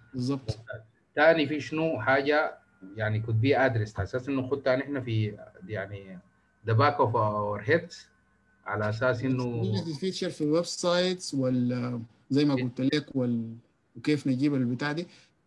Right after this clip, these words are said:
Speaker 1: إنه الحاجات حتى اللي بتتعمل في سوفت كوبي generally تكون هي ذاتها accessible.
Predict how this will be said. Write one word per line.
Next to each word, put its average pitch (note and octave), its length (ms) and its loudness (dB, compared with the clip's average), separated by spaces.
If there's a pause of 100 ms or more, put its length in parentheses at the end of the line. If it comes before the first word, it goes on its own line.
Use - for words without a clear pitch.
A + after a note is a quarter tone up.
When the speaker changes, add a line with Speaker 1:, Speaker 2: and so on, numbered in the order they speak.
Speaker 1:
إنه A#3 600 6 (260)
الحاجات D#3+ 500 0
حتى G#3+ 360 -4
اللي E3 100 -2
بتتعمل D3 680 2 (840)
في C4+ 240 4
سوفت - 360 -4
كوبي D#3+ 460 0
generally E3+ 640 2
تكون D#3 220 0
هي E3 100 2
ذاتها E3 280 0
accessible. A#2 520 -6